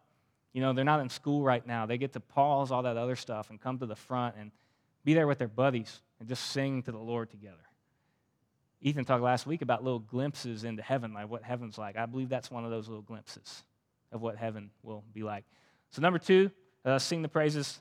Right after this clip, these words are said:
of the Lord, uh, in song. We proclaim the cra-, praises of Jesus in song. And three, and this is where it gets a little tougher, praises of Jesus, praises of Jesus through our lives. Proclaim the praises of Jesus through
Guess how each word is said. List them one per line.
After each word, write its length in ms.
of 120
the 80
Lord, 340
uh, 320
in 140
song. 420
We 80
proclaim 300
the 80
cra-, 240
praises 300
of 160
Jesus 300
in 100
song. 340
And 160
three, 560
and 80
this 140
is 80
where 100
it 40
gets 160
a 40
little 140
tougher, 320
praises 300
of 100
Jesus, 580
praises 280
of 100
Jesus 600
through 500
our 160
lives. 600
Proclaim 400
the 80
praises 400
of 140
Jesus 440
through 420